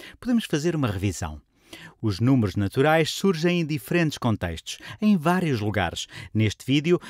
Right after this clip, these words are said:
vamos assumir que são números de contagem e não incluem o zero. Assim, os números naturais são um, dois, três, quatro e por aí adiante.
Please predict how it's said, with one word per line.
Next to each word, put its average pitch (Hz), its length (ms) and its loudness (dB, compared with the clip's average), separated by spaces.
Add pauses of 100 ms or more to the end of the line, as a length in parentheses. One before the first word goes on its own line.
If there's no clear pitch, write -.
(140)
vamos 110 280 2
assumir 123 500 2
que - 80 -10
são 101 240 -2
números 107 560 4
de - 80 -18
contagem 127 680 2 (200)
e 151 140 0
não 139 400 4
incluem 127 580 4
o 135 140 -2
zero. 104 400 -2 (340)
Assim, 110 380 2 (240)
os 101 180 0
números 127 380 2
naturais 160 580 2
são 98 360 2 (360)
um, 170 460 2
dois, 135 560 2
três, 135 480 0
quatro 135 500 -2
e 127 60 0
por 131 140 -2
aí 127 100 6
adiante. 92 420 -4